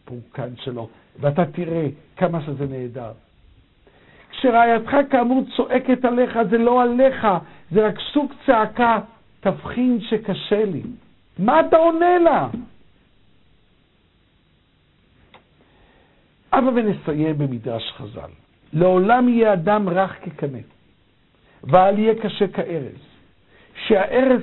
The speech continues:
כיוון שנשבה בו רוח, מיד עוקרתו והופכתו על פניו.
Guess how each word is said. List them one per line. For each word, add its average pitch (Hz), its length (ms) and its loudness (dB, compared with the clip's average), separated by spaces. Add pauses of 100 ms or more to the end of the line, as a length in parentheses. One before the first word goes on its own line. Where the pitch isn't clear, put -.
כיוון 180 280 0
שנשבה 170 500 -2
בו 202 180 2
רוח, 180 600 0 (400)
מיד 190 340 4
עוקרתו 214 720 2
והופכתו 196 600 0
על 175 160 -2
פניו. 135 260 -10